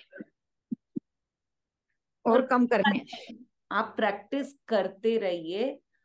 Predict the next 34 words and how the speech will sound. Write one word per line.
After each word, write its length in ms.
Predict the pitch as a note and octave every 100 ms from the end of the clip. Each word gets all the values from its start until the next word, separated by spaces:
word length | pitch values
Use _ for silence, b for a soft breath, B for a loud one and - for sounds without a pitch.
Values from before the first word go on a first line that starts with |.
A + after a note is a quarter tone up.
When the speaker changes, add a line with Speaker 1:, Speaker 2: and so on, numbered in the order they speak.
| _ _ -
Speaker 2:
और 220 | G#3 A3
उसको 300 | A3 - B3
लंबी 520 | G#3+ F#3+ F#3+ G#3+ B3+
सांस 360 | B3 G#3 G#3 F#3+
लीजिए, 320 | F#3+ F#3 A3
लंबी 400 | F#3+ E3+ F3 G#3+
छोड़िए। 440 | G#3 F#3 E3 F#3
आप 300 | - G#3 A3 -
आवाज 460 | G3+ A3 A#3+ C4 C4+
का 100 | C4+
कोई 460 | C4 B3+ C4+ -
चिंता 400 | - G3 F#3 G#3+
नहीं 300 | G3+ E3+ D#3+
है, 40 | D#3
आप 160 | E3 F3
उसको 200 | - G3
जितना 380 | F3+ - G3
प्रैक्टिस 460 | G3+ F3+ D#3 G#3 G3+
करेंगे 360 | F#3+ F3 G3+ A#3+
वो 140 | A3+
धीरे 320 | F3 E3+ E3+
धीरे 240 | E3 E3 B3
हो 320 | B3+ D#3 C#3
जाएगा। 500 | C#3+ A#2 A#2 - - _ _ _ _ _ F#3
Speaker 1:
हम 180 | G#3+ G#3+
Speaker 2:
आप 60 |
Speaker 1:
लोग 100 | B3+
तो 140 | C#4+ C#4+
जानबूझ 540 | C4 B3+ C4 C4+ -
के 180 | C#4+ C#4
ज्यादा 320 | A#3+ A#3 B3+
आवाज 320 | B3+ B3 A3+
निकालते 480 | A#3+ A3 G3+ F3 F3+
थे, 260 | G3 G#3+